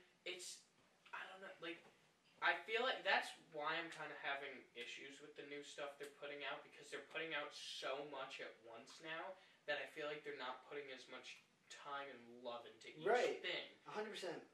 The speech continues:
Speaker 1: And they're going for a lot of fan service, which is nice. Love the fan service. Fan service
Speaker 2: Here
Speaker 1: is
Speaker 2: for
Speaker 1: always
Speaker 2: it.
Speaker 1: great. But they're getting a little sloppier
Speaker 2: It's
Speaker 1: with
Speaker 2: sloppy.
Speaker 1: the writing.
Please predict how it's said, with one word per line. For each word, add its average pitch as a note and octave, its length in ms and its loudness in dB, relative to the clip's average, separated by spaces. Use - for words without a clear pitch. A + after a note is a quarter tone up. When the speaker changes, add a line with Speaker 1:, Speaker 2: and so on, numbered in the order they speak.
Speaker 1:
And D3+ 120 0
they're D#3 120 2
going E3+ 360 4
for D3+ 480 0
a F3 80 6
lot A#3+ 240 10
of A3+ 120 6
fan G3 280 6
service, - 360 -4
which B3 160 4
is G#3 120 4
nice. - 420 6
Love A#3 240 12
the G3+ 80 4
fan G3+ 300 2
service. - 320 -8
Fan A3+ 180 6
service G#3+ 320 8
Speaker 2:
Here F3+ 100 6
Speaker 1:
is F3+ 80 4
Speaker 2:
for F3+ 120 6
Speaker 1:
always D#3 120 8
Speaker 2:
it. - 80 4
Speaker 1:
great. F#3 300 6
But A3 460 12
they're F3 200 2
getting F#3 320 6
a E3 40 2
little E3 260 2
sloppier C#3+ 960 4
Speaker 2:
It's - 140 0
Speaker 1:
with G3 80 4
Speaker 2:
sloppy. - 200 10
Speaker 1:
the - 60 4
writing. - 360 2